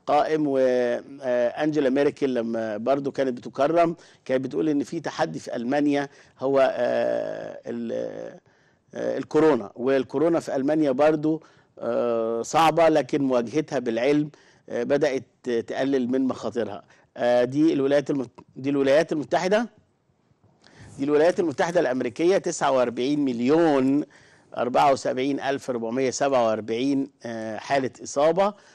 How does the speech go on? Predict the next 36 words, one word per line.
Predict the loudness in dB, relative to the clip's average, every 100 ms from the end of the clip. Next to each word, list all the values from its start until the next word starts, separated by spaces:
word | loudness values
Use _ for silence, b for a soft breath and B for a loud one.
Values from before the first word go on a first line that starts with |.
| B -8
عدد | 0 2 2
الذين | 0 -2 0 0
وفاتهم | -2 -4 -8 -6
المالي-، | -6 -6 -4 -2 -2 -2 -2
المنية | -2 0 2 2
ده | 0 -2
احنا | -4 -6
داخلين | -6 -8 -4 -4
على | -2 0 0
تمنمية | -2 -4 -4 -4 -6 -6
ألف، | -8 -8
حاجة | -4 -4 -2
صعبة | -2 -2 -2 -2
جدًا، | -4 0 0 -2 B B B B -12
ربنا | -8 -6 -2 -4
يرحمهم | -4 -6 -4 -4
جميعًا. | -4 -4 -4
سبعمية | -6 -8 -6 -4
تمانية | -4 -4 -2 -4
وتمانين | -6 -10 -8 -8
ألف | -4 -4 -6 -10 b b b
تلتمية | -14 -10 -4 -2 -2
وحداشر | -2 -2 -2 0 0 -2 -4 b b b
حالة | -6 -4 -4 -6 -10
وفاة. | -6 -2 -2 -2 _ b b -8
يعني | -4 -2 -2
ما | -4
زالت | 0 0 -2 -6
الوفيات | -10 -8 -2 -2
بتحدث | -2 -8 -10 -10 -12 -10
حتى | -8 -8
في | -10 -8
أمريكا، | -6 -6 -4
لا | -2 0
رغم | 0 -2 -6
إن، | -4 -4 -4